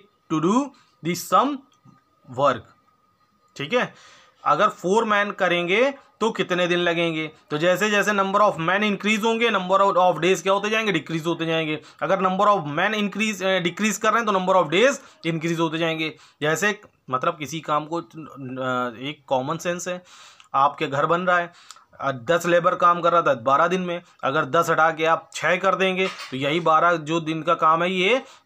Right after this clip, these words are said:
पन्द्रह दिन में ख़त्म होगा, बीस दिन में ख़त्म होगा, इस टाइप से ना। तो जैसे जैसे आप number of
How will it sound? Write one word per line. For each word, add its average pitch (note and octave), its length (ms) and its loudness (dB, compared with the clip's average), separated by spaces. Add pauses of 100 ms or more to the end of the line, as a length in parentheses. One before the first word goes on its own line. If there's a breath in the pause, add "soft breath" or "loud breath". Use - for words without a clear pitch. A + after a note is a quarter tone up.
पन्द्रह C#3+ 320 2
दिन F3 140 -2
में F3+ 140 -2
ख़त्म F3 260 0
होगा, E3+ 240 2
बीस D#3+ 220 -2
दिन E3 120 -4
में F3 120 -4
ख़त्म E3+ 200 0
होगा, E3 180 0
इस D#3 180 -4
टाइप D#3+ 200 0
से E3+ 160 -4
ना। B3 160 2 (240 loud breath)
तो C3+ 80 -14
जैसे D#3 260 -2
जैसे F3+ 180 0
आप F3+ 80 2
number E3 260 2
of F3+ 120 2